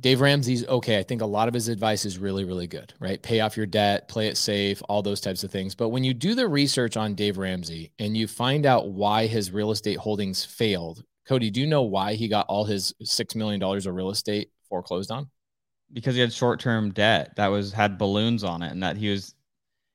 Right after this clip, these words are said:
Speaker 2: you get too many balloons going, you're, it's, it's not smart. I mean, do Pace and I own real estate that we have balloons on some of our deals? Yes. But are they t-,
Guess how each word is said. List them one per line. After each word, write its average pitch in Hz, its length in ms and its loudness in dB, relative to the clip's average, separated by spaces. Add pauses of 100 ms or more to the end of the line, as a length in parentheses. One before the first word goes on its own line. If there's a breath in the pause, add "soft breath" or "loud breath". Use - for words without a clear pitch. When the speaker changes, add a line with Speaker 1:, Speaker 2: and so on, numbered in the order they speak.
Speaker 2:
you 113 160 0
get 139 200 6
too 147 220 2
many 147 220 4
balloons 120 520 2
going, 101 540 0 (360 soft breath)
you're, 113 140 0
it's, 110 460 -2
it's 110 240 -6
not 117 240 2
smart. 110 480 -2
I 101 80 -2
mean, 113 260 2 (600 loud breath)
do 120 160 0
Pace 135 320 2
and 123 100 0
I 117 280 4
own 113 220 -2
real 110 200 2
estate 117 280 -2
that 101 120 -2
we 107 100 0
have 107 240 0
balloons 104 540 -2
on 101 160 -4
some 107 180 -4
of 104 140 -2
our 98 120 0
deals? 101 480 -4 (200)
Yes. 101 480 0 (320)
But 113 100 4
are 113 160 8
they 107 460 4 (560 soft breath)
t-, - 80 -12